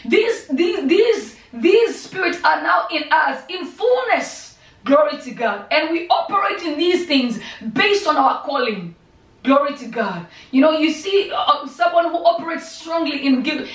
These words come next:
in the knowledge, someone, another one who's, you know, the prophets, you know, at least these gifts, they are found more for the, you can find,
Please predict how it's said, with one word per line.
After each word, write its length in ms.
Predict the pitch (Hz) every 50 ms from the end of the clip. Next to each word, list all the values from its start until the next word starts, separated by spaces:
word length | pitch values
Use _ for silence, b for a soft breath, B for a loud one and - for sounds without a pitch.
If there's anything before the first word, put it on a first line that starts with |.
| B B
in 140 | 262 269 262
the 80 | 277
knowledge, 400 | 277 277 302 294 269 247 226 214
someone, 400 | - - - 339 339 330 330 320 - -
another 340 | 294 302 339 339 339 311
one 200 | 311 311 311 311
who's, 280 | 302 320 339 - - - - B B B B B
you 80 | - 247
know, 200 | 254 247 - 254
the 160 | 233 254 262 -
prophets, 560 | - - 381 - - 320 302 - - - - B B B B
you 120 | - 240 247
know, 280 | 262 262 262 - - - - _ _ _ _ _ _ _ _ - - -
at 120 | 165 220
least 260 | 262 277 294 - 247 240
these 280 | 302 339 403 392 233
gifts, 460 | 214 277 302 302 269 - - - -
they 160 | - 233 220 220
are 120 | 220 220
found 260 | 247 247 254 254 240
more 240 | 233 233 233 226 -
for 120 | - 185
the, 180 | 156 - - - - - - _ _ _ _ _ - b b b b b b _ _ _ _ _ _ _
you 120 | - 262 262
can 220 | 254 254 247 233
find, 280 | - 311 339 359 415